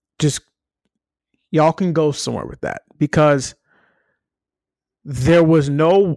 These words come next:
other way for them to possibly get the first pick. There wasn't. This was the best chance for them to get the first pick. It was. There's nothing else they could have done.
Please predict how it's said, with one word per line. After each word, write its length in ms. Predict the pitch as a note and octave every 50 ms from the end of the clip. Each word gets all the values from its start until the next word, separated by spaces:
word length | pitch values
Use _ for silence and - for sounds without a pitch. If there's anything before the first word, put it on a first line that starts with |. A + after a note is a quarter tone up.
| - -
other 320 | D3+ D#3+ E3 E3 E3+ D#3+
way 280 | C#3 C#3 C#3 C#3 C#3+ C#3
for 160 | - - C3+
them 120 | C3 B2+
to 80 | A#2+ B2+
possibly 380 | - - G#2+ A2 - - B2 A2
get 120 | F#2 -
the 40 | -
first 300 | - - - - - -
pick. 300 | - - - - - - _ _ _ _ _ _ _ _ _ _ _ _ _ _ _ _ -
There 120 | - C#3 D3+
wasn't. 280 | F#3+ F#3+ C3+ F2 - _ _ _ _ _ _ -
This 180 | D3 C#3+ - -
was 240 | - F3 E3 D3+
the 160 | - - C3+ A#2+
best 480 | A2+ - - C#3+ D3 F3 F#3 - -
chance 560 | - - F#3 E3 D#3 C#3+ C3 - - - - _ _ _ _
for 180 | _ - D3+ D3
them 200 | C#3+ C#3 C#3 C3+
to 100 | - -
get 140 | C3 B2+ -
the 80 | - -
first 280 | - A2 A2+ - -
pick. 300 | - - - - - - _ _ _ _ _ _ _ _ _ _ _ _ _ _ _ _ _ _ _ _ _ _ _ _
It 60 | D3+ E3
was. 420 | G#3 C4 C4+ D#3 A2+ - - - - - - _ _ _ _ _ _ _ _ _ _ _ _ _ _ _ _ _ _ _ _ _ _ _ _ _ _ - _
There's 220 | F3+ E3+ D#3+ C#3 D#3
nothing 400 | C#3+ D3+ E3 F3 - G#3 G3+ G3
else 180 | G3 F#3+ F#3
they 120 | - F3 E3
could 160 | - F3 D#3+
have 100 | D#3+ C#3+
done. 200 | B2 - -